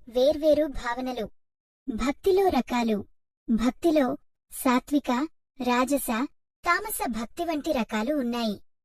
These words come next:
సాత్విక భక్తి అంటే పరమాత్మ ప్రీతి కోసం మాత్రమే చేసేది. రాజస భక్తి అంటే భౌతిక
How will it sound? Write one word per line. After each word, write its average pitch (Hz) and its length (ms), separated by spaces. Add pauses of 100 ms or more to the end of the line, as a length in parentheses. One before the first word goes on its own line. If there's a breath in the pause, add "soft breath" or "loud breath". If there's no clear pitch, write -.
(340)
సాత్విక 381 600
భక్తి 240 520
అంటే 233 460 (460)
పరమాత్మ 349 540
ప్రీతి 294 420
కోసం 285 480
మాత్రమే 247 560 (100)
చేసేది. 233 400 (680)
రాజస 311 520
భక్తి 233 500 (460)
అంటే 233 420 (320)
భౌతిక 277 440